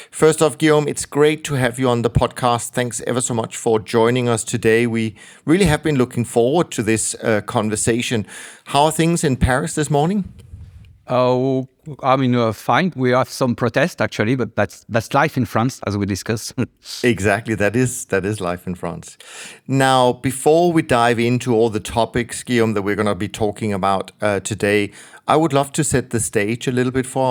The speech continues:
Speaker 1: our conversation so that the audience knows a bit about your firm's background. So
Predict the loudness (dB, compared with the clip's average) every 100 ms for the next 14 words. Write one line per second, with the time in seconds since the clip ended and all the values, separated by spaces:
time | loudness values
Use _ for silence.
0 | 0 -2 -4 -4 -2 0 0 -4 -6 -4
1 | -4 -4 -2 0 0 -2 -4 -2 -2 -2
2 | -2 0 0 2 0 0 -6 -2 0 0
3 | -2 -4 -2 -2 -2 -2 -2 0 2 2